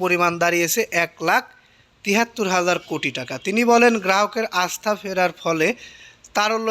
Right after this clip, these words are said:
সংকট কেটে গেছে, এখন নির্বিঘ্নে লেনদেন চলছে, রেমিটেন্স প্রবাহ বেড়েছে, প্রবাসীদের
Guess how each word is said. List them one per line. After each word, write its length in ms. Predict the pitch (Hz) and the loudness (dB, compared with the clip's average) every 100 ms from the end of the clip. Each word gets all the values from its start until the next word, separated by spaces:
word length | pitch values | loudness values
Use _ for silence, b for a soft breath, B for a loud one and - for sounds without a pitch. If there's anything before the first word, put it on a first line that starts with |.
| 214 | 0
সংকট 320 | 220 220 240 226 | -2 0 -2 0
কেটে 200 | 226 220 220 | -2 0 0
গেছে, 200 | 214 254 226 | 0 0 0
এখন 200 | 190 202 175 170 | 0 -2 -4 0
নির্বিঘ্নে 500 | 175 170 196 220 226 214 | 0 2 0 2 2 2
লেনদেন 360 | 185 180 180 156 | 2 0 -2 -2
চলছে, 300 | 151 135 - - _ B B B B B _ | -6 -4 -6 -8 _ B B B B B _
রেমিটেন্স 460 | 156 208 226 233 240 - | -2 0 0 0 0 -2
প্রবাহ 280 | 226 233 226 240 | 2 4 4 2
বেড়েছে, 340 | 226 233 233 247 233 | 2 2 2 0 -2
প্রবাসীদের 540 | 202 196 208 214 202 | -2 2 2 2 0